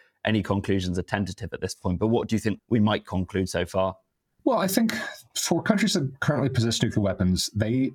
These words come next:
Speaker 2: think that they need them for very specific reasons. For a country like Russia right now, and, well, uh, the United States in the Vietnam War, seeking coercive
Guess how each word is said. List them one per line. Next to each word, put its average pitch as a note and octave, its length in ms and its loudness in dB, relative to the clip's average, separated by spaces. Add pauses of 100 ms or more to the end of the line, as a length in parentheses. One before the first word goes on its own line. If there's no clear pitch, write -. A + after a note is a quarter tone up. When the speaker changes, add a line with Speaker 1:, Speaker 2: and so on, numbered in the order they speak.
(140)
Speaker 2:
think - 320 -2
that C3+ 140 0
they B2+ 100 0
need A2+ 220 2
them G#2 240 2
for F#2 420 0
very G2 240 2
specific - 540 -2
reasons. G#2+ 560 2
For A2 380 0
a A2 120 2
country B2 400 0
like G2+ 220 0
Russia B2 400 0
right G#2+ 280 0
now, D#3 680 0
and, G#2 460 2 (120)
well, F2 220 -8 (100)
uh, F#2 120 0
the F#2 220 -2
United F2 260 0
States - 440 0
in F#2 300 -4
the D#2+ 80 -2
Vietnam G2 460 0
War, A2+ 320 0 (340)
seeking C#3 640 0 (120)
coercive C3 600 0